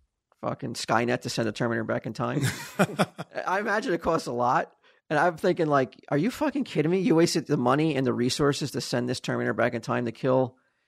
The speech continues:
Speaker 1: this character who really just was, like," basically,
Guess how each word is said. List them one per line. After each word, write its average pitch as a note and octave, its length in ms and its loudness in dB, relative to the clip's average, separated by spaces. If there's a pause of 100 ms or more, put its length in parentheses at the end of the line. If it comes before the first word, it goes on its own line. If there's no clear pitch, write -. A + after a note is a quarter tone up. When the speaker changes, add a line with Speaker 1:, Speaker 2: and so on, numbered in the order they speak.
(520)
Speaker 1:
this C3 260 0
character C#3 640 0
who B2 200 -2
really C3+ 420 2
just - 480 -6
was, B2+ 200 -6
like," A#2 340 -2 (720)
basically, A3 580 4